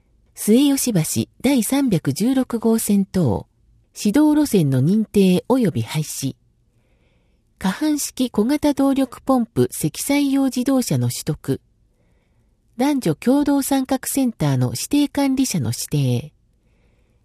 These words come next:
地区センターの指定管理者の指定。公会堂の指定管理者の指定。市民ギャラリーの指定管理者の指定。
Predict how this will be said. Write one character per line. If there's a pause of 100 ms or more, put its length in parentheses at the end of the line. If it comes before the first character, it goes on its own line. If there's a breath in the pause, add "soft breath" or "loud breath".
地
区
セ
ン
タ
ー
の
指
定
管
理
者
の
指
定。 (1040)
公
会
堂
の
指
定
管
理
者
の
指
定。 (1040)
市
民
ギ
ャ
ラ
リ
ー
の
指
定
管
理
者
の
指
定。